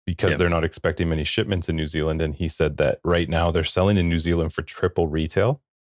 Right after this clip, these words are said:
Speaker 2: Mm.
Speaker 1: price. So he's like, "I, th-, I, th-, I can't justify that," which I wouldn't either. I wouldn't have even paid double.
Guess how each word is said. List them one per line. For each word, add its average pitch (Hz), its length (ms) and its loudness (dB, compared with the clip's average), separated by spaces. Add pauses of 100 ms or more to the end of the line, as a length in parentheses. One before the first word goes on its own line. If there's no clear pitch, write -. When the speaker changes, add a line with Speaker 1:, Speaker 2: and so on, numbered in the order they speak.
(140)
Speaker 2:
Mm. 113 140 6
Speaker 1:
price. 123 260 4
So - 140 0
he's 85 180 0
like, 80 160 0
"I, 85 160 2
th-, 87 240 0
I, 85 160 0
th-, 87 200 0
I 90 60 0
can't 87 260 -2
justify 82 400 0
that," 78 160 2
which 87 140 2
I 85 100 2
wouldn't 85 280 0
either. 80 320 -2
I 104 80 4
wouldn't 147 240 4
have 127 100 2
even 92 120 2
paid 76 220 -2
double. 78 380 -2